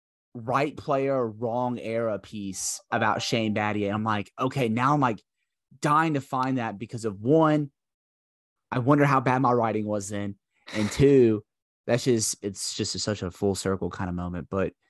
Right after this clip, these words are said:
Speaker 1: I wanna go over to a little bit ad break and then kind of expand on this conversation, not just talk about Shane Battier, but other past Grizzly players, talk about the question of the day I posted on my personal Twitter yesterday. So do not go anywhere.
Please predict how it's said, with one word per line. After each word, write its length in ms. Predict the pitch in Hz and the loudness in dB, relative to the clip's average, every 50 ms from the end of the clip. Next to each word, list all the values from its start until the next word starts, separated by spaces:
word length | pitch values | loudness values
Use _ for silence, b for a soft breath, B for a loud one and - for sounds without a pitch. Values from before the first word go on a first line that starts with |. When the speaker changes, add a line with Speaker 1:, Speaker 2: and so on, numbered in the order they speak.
| _ _ - | _ _ -8
Speaker 1:
I 60 | - | -4
wanna 140 | 113 107 110 | -4 -2 2
go 140 | 127 143 143 | 4 4 4
over 100 | 143 135 | 4 4
to 60 | 135 | 4
a 40 | 123 | 4
little 140 | 120 117 107 | 4 2 2
bit 100 | 107 - | 0 -2
ad 220 | - 117 113 104 | -2 -2 -2 -2
break 240 | 92 107 104 104 98 | -2 -2 -2 -2 -2
and 100 | 107 104 | -6 -6
then 280 | 107 107 104 98 95 - _ _ _ _ _ _ _ _ _ _ _ | -6 -4 -4 -6 -8 -10 _ _ _ _ _ _ _ _ _ _ _
kind 140 | - 196 208 | 0 2 2
of 80 | 180 | 2
expand 560 | 147 135 - - - - 143 135 139 143 139 135 | 2 0 0 0 -2 0 0 2 2 2 2 2
on 100 | 131 123 | 2 0
this 140 | 117 - | -2 -6
conversation, 480 | - - 117 113 107 104 117 113 110 110 | -4 -4 -4 -4 -4 -6 -8 -8 -8 -6
not 140 | 110 139 147 | -6 -6 -6
just 120 | 123 120 | -6 -4
talk 80 | - 127 | -4 -2
about 160 | 117 101 104 | -2 -2 -4
Shane 220 | - - 107 101 95 | -4 -6 -6 -6 -4
Battier, 300 | 101 98 98 101 95 92 | -4 -2 0 0 0 2
but 140 | 98 87 - | 2 2 2
other 200 | 104 104 104 98 | 2 2 2 2
past 320 | - 107 101 98 - - | 0 -2 -4 -4 -4 -4
Grizzly 260 | - 104 98 - 101 | -4 -4 -4 -4 -6
players, 360 | 95 - 107 101 98 101 95 | -6 -2 0 2 2 0 0
talk 240 | - - 110 110 107 | 0 0 0 0 0
about 300 | 110 104 107 104 101 95 | 0 -2 0 0 0 -2
the 200 | - 98 98 98 - | -2 -4 -4 -4 -4
question 460 | - - 139 139 139 - - 139 127 107 | -2 0 2 2 2 0 -2 -2 -2 -2
of 120 | 101 95 | -4 -6
the 60 | 92 | -6
day 320 | 90 - 107 110 110 113 85 | -4 -2 0 0 0 0 -2
I 80 | 78 | -4
posted 380 | 101 - - 110 101 - - 87 | -6 -6 -6 -6 -6 -4 -4 -4
on 100 | 90 95 | -2 0
my 160 | 101 101 101 | 0 0 0
personal 420 | 98 - 104 101 95 - 95 90 | 0 0 -2 -2 -2 -4 -8 -10
Twitter 260 | 90 - - 92 92 90 | -8 -6 -6 -6 -4 -2
yesterday. 440 | 92 98 101 - - 104 101 95 | 0 0 -2 -2 -2 -4 -4 -4
So 140 | 92 - 82 | -4 -6 -10
do 160 | 80 - - | -12 -6 -2
not 180 | 107 110 113 120 | 0 2 2 2
go 160 | 113 110 101 | 2 2 2
anywhere. 460 | 98 92 95 98 98 95 95 90 - | 2 0 0 -2 -2 -2 -2 -4 -6